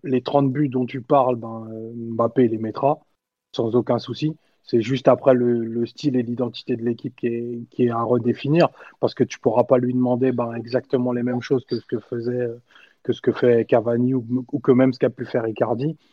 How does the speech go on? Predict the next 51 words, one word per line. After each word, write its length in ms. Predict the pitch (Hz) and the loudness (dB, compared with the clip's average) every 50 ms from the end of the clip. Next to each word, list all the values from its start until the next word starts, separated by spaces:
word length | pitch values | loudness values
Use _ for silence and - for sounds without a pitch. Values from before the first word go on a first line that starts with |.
| _ _ _ - | _ _ _ -2
Mais 480 | 120 117 117 117 113 113 113 110 110 107 | 0 0 2 2 0 -2 -4 -4 -6 -6
c'est 380 | 104 - - - - - 123 110 | -8 -12 -18 -12 -4 -4 -2 0
quand 160 | - 127 120 | 0 0 2
même, 260 | 120 123 131 131 120 | 2 2 2 2 0
euh, 200 | 110 113 110 110 | -2 -4 -8 -10
enfin, 320 | 107 - 120 113 110 110 - _ _ _ _ _ | -8 -6 -6 -6 -6 -10 -14 _ _ _ _ _
<laughs> 240 | _ _ _ _ - | _ _ _ _ -8
c'est 260 | - - - - 160 | -6 -4 0 2 4
un 160 | 135 123 127 | 4 4 4
sacré 400 | 127 - 143 131 - - 147 131 | 2 2 0 0 0 0 0 0
neuf 220 | 131 143 139 - | 2 0 -2 -2
que 100 | - 135 | -2 -4
t'aurais 360 | 123 - - 123 120 143 156 143 | -4 -2 -2 -4 -4 -4 -4 -6
si, 380 | - - 135 120 120 120 113 110 | -8 -10 -12 -10 -10 -10 -12 -14
si 100 | - - | -18 -20
tu 160 | _ - 131 | _ -16 -10
démarrais 400 | 117 127 123 120 117 117 120 120 | -6 -4 -2 -2 -2 -2 -4 -6
la 120 | 123 120 - | -6 -8 -8
saison 360 | - 120 117 113 131 143 139 | -6 -8 -6 -6 -4 -4 -4
avant, 240 | 131 127 123 120 - - - - - - - | -4 -4 -6 -8 -10 -12 -20 -20 -12 -6 -4
en 80 | 120 | -4
disant 300 | 113 113 113 117 135 131 | -2 -2 0 0 0 0
que 140 | - - 123 | 2 0 -2
c'est 140 | 110 - 123 | -2 -2 -4
le 80 | 113 | -4
poste 320 | 113 _ - 143 131 _ - | -4 _ -2 -2 -2 _ -6
où 60 | 127 | -10
tu 140 | - - 123 | -8 -4 -4
vas 120 | 120 117 | -4 -4
fixer 300 | - - 120 - - 123 | -4 -8 -12 -4 -2 0
Mbappé. 400 | 120 117 120 123 123 - 120 117 _ _ _ _ _ _ _ - | 0 4 2 2 2 2 -4 -4 _ _ _ _ _ _ _ -4
Donc 240 | - 123 113 - - | 0 0 0 2 4
il 40 | 127 | 4
y 20 | |
a, 220 | 120 117 120 120 120 | 4 4 4 2 2
il 40 | |
y 40 | 120 | 2
a 40 | 120 | 2
aussi 300 | 123 123 123 - - 120 | 2 0 0 -2 -10 -2
ça 180 | - 147 139 123 | 2 2 2 2
qui 160 | - - 123 | 0 -4 -4
rentre 260 | 117 120 117 - - | -4 -6 -8 -8 -8
en, 360 | 120 117 113 117 117 117 123 - | -8 -6 -6 -4 -6 -6 -6 -6
en 100 | 139 131 | -8 -6
ligne 200 | 117 117 117 113 | -6 -6 -6 -4
de 120 | 117 117 | -4 -4
compte. 260 | - 151 160 160 - _ _ - - - - | -4 -4 -6 -6 -6 _ _ -20 -20 -8 -2
Après, 460 | 117 117 - - - 160 160 160 - - - | -2 -2 -2 2 4 4 4 4 2 0 -8
euh, 200 | 143 131 123 117 113 113 117 _ _ _ _ _ _ _ _ _ _ _ _ _ _ _ _ _ - - | -10 -8 -8 -8 -12 -14 -16 _ _ _ _ _ _ _ _ _ _ _ _ _ _ _ _ _ -20 -16
sur 360 | - - - - 143 127 127 | -14 -10 -4 0 0 2 2
la 560 | 127 127 120 120 120 120 120 117 117 113 110 | 2 0 -2 -2 -4 -4 -6 -8 -10 -14 -18